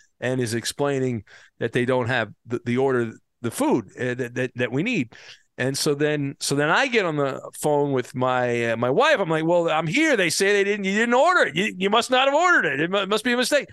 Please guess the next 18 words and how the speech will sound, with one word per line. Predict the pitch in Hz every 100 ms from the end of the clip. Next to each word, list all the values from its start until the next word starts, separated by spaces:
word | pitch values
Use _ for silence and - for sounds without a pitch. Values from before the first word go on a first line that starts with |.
| _ _
She | -
said, | 160 240
"No, | 311
I | 214
ordered | 277 359 285
it. | - _ _ _ _ _ _
I | 196
talked | - 285 262
to | 294
somebody | 254 254
on | 247
the | 220
phone." | 302 320 311 156 87 _ _ _ _ _ _ _ _ -
So | 139
then, | 147 160
okay, | 185 135
I'll | 117
talk. | - 120